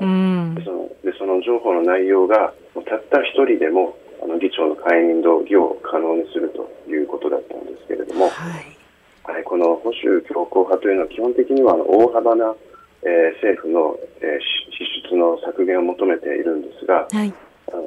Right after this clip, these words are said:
Speaker 2: まあ、例えば五月に、あの、アメリカ政府のその債務上限の問題が出た際にも、
Speaker 1: うんうん。
Speaker 2: それから、まあ、今回のつなぎ予算の際にも、マッカーシー議長は、まあ、民主党側と、えー、まあ、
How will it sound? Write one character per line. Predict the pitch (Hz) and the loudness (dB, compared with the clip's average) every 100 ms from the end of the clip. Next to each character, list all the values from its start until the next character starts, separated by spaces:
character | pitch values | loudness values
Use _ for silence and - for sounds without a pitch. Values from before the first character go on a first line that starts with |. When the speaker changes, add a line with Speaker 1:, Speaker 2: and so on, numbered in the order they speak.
| - | -4
Speaker 2:
ま | 185 | -2
あ、 | - | 0
例 | 113 | 2
え | |
ば | 90 | 2
五 | 85 98 | 2 2
月 | 104 - - | 2 -4 -8
に、 | 78 71 69 175 180 - | -6 -4 -4 -4 -6 -6
あ | 160 | -8
の、 | 76 71 - - | -8 -10 -14 -10
ア | 80 | -6
メ | 78 | -4
リ | 78 | -4
カ | |
政 | 78 87 78 | -2 -2 -2
府 | 73 | -4
の | |
そ | 73 | -8
の | - - | -8 -2
債 | 95 | 0
務 | 82 76 | 0 0
上 | 78 78 | 0 0
限 | 78 76 | 0 -2
の | 76 | -2
問 | 78 78 | -4 -2
題 | 76 76 | -2 -4
が | |
出 | - 80 | -4 -6
た | - - | -6 -8
際 | - 71 | -6 -6
に | - 147 | -8 -4
も、 | 165 - - | -2 -4 -6
Speaker 1:
う | 208 | -8
ん | 170 - | -8 -10
う | 185 | -12
ん。 | |
Speaker 2:
そ | 165 | -10
れ | |
か | 165 | -4
ら、 | 170 - - | -4 -4 -6
ま | |
あ、 | - | -4
今 | 104 101 | -2 -2
回 | 78 73 | -4 -8
の | |
つ | - | -4
な | 90 85 | -2 2
ぎ | |
予 | 82 87 | 2 0
算 | 82 73 | -2 -4
の | 69 - | -6 -2
際 | 76 71 | -2 -2
に | 73 | -2
も、 | 90 73 - - - | -2 -2 -6 -20 -14
マ | 80 | -10
ッ | |
カ | - | -6
ー | 90 | -6
シ | - | -8
ー | |
議 | 85 - | -10 -6
長 | 82 80 | -4 0
は、 | 95 101 95 | 2 2 0
ま | - | -4
あ、 | 73 | -4
民 | 90 101 | -4 -4
主 | - | -2
党 | 110 107 98 | 0 2 0
側 | - 98 98 | 4 4 4
と、 | - 104 - - - - _ | 0 -4 -6 -20 -20 -20 _
え | 80 76 73 71 - - | -4 -2 -2 -2 -4 -6
ー、 | |
ま | |
あ、 | 87 | -8